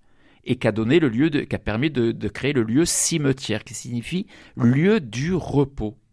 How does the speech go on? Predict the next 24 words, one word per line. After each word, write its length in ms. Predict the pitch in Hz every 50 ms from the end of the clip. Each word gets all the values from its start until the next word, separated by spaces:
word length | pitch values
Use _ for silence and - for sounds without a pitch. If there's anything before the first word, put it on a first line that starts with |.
| _ _ _ _ _ _ _ _ _ - - - - - - -
Et 120 | - 131 127
donc, 180 | 131 135 131 123
du 120 | 120 123
coup, 360 | - - 185 220 247 269 269 - - _ _
qu'est-ce 220 | - 202 175 - -
qu'un 140 | - 156 143
défunt ? 540 | 135 123 117 - - - 156 202 240 320 311 - _ _ _ _ _ _ _ _ _ _ _
C'est 160 | - - 156
celui 300 | 139 - 156 156 190 -
qui 140 | - - 131
est 20 |
déchargé 800 | 113 113 120 233 254 254 247 - - 208 170 156 160 143 139 170 151
de 100 | 127 117
sa 160 | - - 104
fonction 680 | - - 120 123 120 117 - - - 123 120 113 107
terrestre, 560 | 101 - 101 98 - 113 143 - - - - 117
defunctis, 880 | - - 127 127 127 - - - 135 175 196 - - 269 277 - - -
il 160 | 127 - -
est 40 | 120
déchargé 920 | - 143 170 185 190 - - 156 139 131 135 131 123 123 127 123 104 - _ _ - - - -
de 60 | 107
sa 140 | - - 104
fonction 380 | - - 113 104 - - 107
terrestre 520 | 104 - 98 95 127 190 - - - -